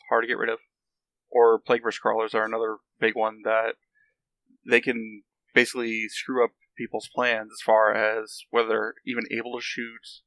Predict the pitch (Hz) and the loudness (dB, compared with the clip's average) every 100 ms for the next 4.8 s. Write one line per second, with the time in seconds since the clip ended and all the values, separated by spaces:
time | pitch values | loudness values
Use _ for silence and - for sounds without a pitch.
0 | _ _ _ _ _ - 107 50 50 - | _ _ _ _ _ 2 4 2 -4 -10
1 | _ _ - 120 113 110 110 113 107 - | _ _ 2 4 6 6 6 6 4 4
2 | 110 110 110 - 110 107 107 _ 113 110 | 4 6 2 0 -8 -10 -16 _ 2 2
3 | 113 117 117 117 110 - 113 113 - - | 2 -6 -10 -10 -10 -6 -6 -6 -14 -4
4 | 113 - 113 110 117 113 117 | -4 -4 -14 -12 -6 -2 -2